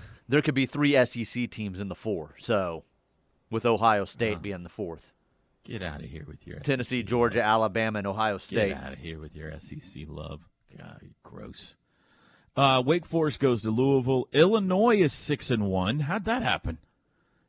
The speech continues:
Speaker 2: Illinois is ranked number seventeen in the nation. They're six and one. They're at Nebraska. Cincinnati visits U C F.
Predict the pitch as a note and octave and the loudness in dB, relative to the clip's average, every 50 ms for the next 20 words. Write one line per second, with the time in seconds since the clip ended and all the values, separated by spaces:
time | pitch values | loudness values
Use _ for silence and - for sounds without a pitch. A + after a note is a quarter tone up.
0 | _ - E3 F#3 G3 F3+ F#3 G3+ G#3+ F#3+ D3 C#3+ E3 D#3+ - C#3+ D3+ C3+ B2+ B2+ | _ -2 0 2 2 2 2 2 2 2 2 0 0 0 0 -2 -2 -2 -2 -2
1 | - - - - E3+ F3 F3+ G#3+ G3+ E3+ - G3 F#3 F#3 F#3 F3+ E3+ D#3 D3+ C#3+ | -4 -6 -4 0 0 0 0 0 -4 -4 -4 -4 -4 -4 -4 -4 -4 -2 -2 -2
2 | C#3 C#3+ C3 - F3 E3 D#3 C3 A#2 - - - - F#3 - - - - F3+ E3+ | -2 -2 -4 -4 -6 -4 -4 -4 -4 -4 -6 -8 -8 -8 -8 -6 -6 -4 -4 -2
3 | C3 A#2+ A2 G#2 A2+ D3 D3 C3 C3+ B2+ - B2 B2+ D3 - - D3+ C#3+ A#2+ G2 | -2 -2 -2 0 -2 -2 0 0 -2 0 0 0 0 0 -2 -2 -2 -2 -2 0
4 | G2+ G2 F#2 E2 - - - - - F#2+ - - _ _ _ _ _ _ _ _ | -2 -2 -2 -2 -2 -4 -8 -8 -8 -8 -8 -12 _ _ _ _ _ _ _ _
5 | _ _ _ _ _ _ _ _ _ _ _ _ - - D#3 F3 F3+ - E3+ D#3+ | _ _ _ _ _ _ _ _ _ _ _ _ -8 -4 -4 -4 -2 -2 -2 -2
6 | D#3+ D3+ D#3 D#3 D#3+ E3 C#3 C#3+ C3+ A2+ A2+ A2+ - - - - _ _ B2 B2 | 0 0 0 0 0 2 4 4 4 4 0 -6 -8 -10 -16 -20 _ _ -6 -4
7 | D#3 F3+ E3+ - - D3+ C#3 A2 D2 D2+ F#2 - - - _ | -4 -4 -2 -2 -2 -2 -2 -2 -4 -4 -6 -10 -12 -20 _